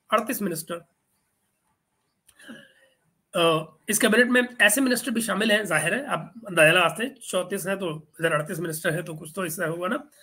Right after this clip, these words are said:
तो गड़बड़ क्या हो रही है कि कई मिनिस्टर ऐसे हैं जिनके पास कोई मिनिस्ट्री नहीं है, लेकिन उनको central cabinet minister के मिलने वाली तमाम जो सुख सुविधाएं हैं वो उनका फायदा उठा रहे हैं। ministry नहीं है तो काम नहीं है, मस्त है, अपना बैठे हुए हैं।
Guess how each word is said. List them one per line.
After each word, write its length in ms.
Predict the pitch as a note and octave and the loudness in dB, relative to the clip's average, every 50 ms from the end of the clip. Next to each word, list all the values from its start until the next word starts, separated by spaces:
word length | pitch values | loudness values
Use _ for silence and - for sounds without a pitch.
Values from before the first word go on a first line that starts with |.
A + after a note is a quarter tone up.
| - - - _ - _ - | -20 -20 -20 _ -20 _ -10
तो 80 | F#3 E3+ | -6 -4
गड़बड़ 220 | E3+ D#3+ G3 G3+ | 2 2 4 4
क्या 160 | G3 A3+ A3 | 4 4 4
हो 80 | A#3 A#3+ | 6 6
रही 120 | B3 C4 | 6 6
है 80 | C#4+ F4 F4+ - _ _ _ _ _ _ - | 4 2 2 -4 _ _ _ _ _ _ -10
कि 120 | G3 F#3 | -8 -8
कई 180 | F#3 F3 E3+ F#3 | -2 0 2 2
मिनिस्टर 280 | F#3+ F#3+ F#3 F#3+ - E3+ | 2 2 0 0 0 0
ऐसे 340 | D#3+ F3 D#3 D#3 G3+ G3+ | 2 2 0 0 0 2
हैं 280 | G3+ B3 C#4+ C#4 - _ _ _ _ _ | 2 2 0 -2 -8 _ _ _ _ _
जिनके 240 | D#3+ E3+ E3 - F3+ | -6 -6 -4 -4 -4
पास 180 | - E3 D#3 D3+ | -2 -2 -4 -2
कोई 120 | - F#3 | -2 -2
मिनिस्ट्री 400 | E3 D#3 D3 - - - F#3 G3 | 0 0 -2 -2 -2 -2 0 0
नहीं 180 | G3+ G3+ G3 G#3 | 2 0 0 -2
है, 120 | A3+ - _ _ _ _ _ _ _ _ _ _ _ _ _ _ _ _ _ _ _ _ _ _ _ _ _ _ - - | -4 -10 _ _ _ _ _ _ _ _ _ _ _ _ _ _ _ _ _ _ _ _ _ _ _ _ _ _ -8 2
लेकिन 420 | D#3 F3+ F#3 - D#4 E4 F4+ - - _ _ _ _ - _ _ _ - | 2 2 4 4 2 0 0 -4 -8 _ _ _ _ -20 _ _ _ -8
उनको 460 | G3 F#3 F#3 B3 A3+ A#3 A#3 A#3 - | -6 -2 0 2 2 2 2 0 -6
central 340 | - - F#3+ F#3 G3 B3 A3+ | -6 -4 -2 -2 -2 -4 -4
cabinet 360 | A3+ - F#3+ F#3 G3+ G3+ - | 0 0 2 2 2 0 2
minister 340 | G#3+ F#3 F#3 D#3+ - G3 F3+ | 2 2 2 2 0 -6 -8
के 240 | F3 - G#3 A3+ C4+ E4 - _ _ _ _ _ _ _ _ _ _ _ _ _ - | -6 -2 0 0 0 0 -4 _ _ _ _ _ _ _ _ _ _ _ _ _ -6
मिलने 240 | G3 F#3 G3 G3 F#3+ | 0 0 2 4 4
वाली 180 | F3 E3+ G#3 A#3 | 4 4 4 2
तमाम 340 | - G3+ F#3 F#3+ G3 G3 F#3 | 0 0 0 2 0 0 -2
जो 120 | G#3 F#3+ | -4 -6
सुख 180 | - - G3 - | -6 -6 -8 -4
सुविधाएं 400 | - F#3 E3 E3 D#3 E3+ G3+ F#3+ | 0 2 4 6 8 8 6 6
हैं 260 | F#3+ F#3+ B3 D4+ - - _ - - - - _ _ _ - | 4 0 -2 -2 -8 -16 _ -20 -20 -20 -20 _ _ _ -6
वो 160 | F3+ F#3 F#3+ E3+ D#3 D#3 - - | 0 2 2 2 0 -2 -8 -8
उनका 180 | - D#3 E3+ D3+ | -6 -2 -2 -2
फायदा 220 | - D3+ D3+ D#3 | -2 0 -2 -2
उठा 220 | D#3 D#3 G3+ F#3+ A3 | -2 0 0 0 0
रहे 120 | C4 D4+ | 0 -2
हैं। 120 | F4+ F#4+ - - _ _ _ _ _ _ _ - - _ _ _ _ _ _ D#3+ | -4 -6 -10 -16 _ _ _ _ _ _ _ -20 -20 _ _ _ _ _ _ -10
ministry 420 | D#3 D#3+ D#3 D#3 D#3 - F#3+ F3+ | -6 -2 -2 -2 -2 -2 0 2
नहीं 240 | F3 E3 A3 B3 A#3+ | 4 4 6 6 8
है 140 | G#3+ E3 - | 6 6 4
तो 120 | - C#3 C3+ | 0 -6 -12
काम 240 | - D3 D#3 F#3 A#3 | -8 -4 -2 0 2
नहीं 200 | B3 D4 F#4 G#4+ | 4 4 4 2
है, 60 | F#4 | 0
मस्त 280 | B3+ G3+ F#3+ - - | -2 -4 -4 -4 -2
है, 80 | C#4+ D4+ | -2 -2
अपना 160 | E4+ C4 G#3+ G3 | -2 -2 -2 -2
बैठे 200 | F#3 F3 G3 C4 | -2 -2 -2 -2
हुए 140 | D4 D#4+ | -4 -4
हैं। 80 | F4+ | -8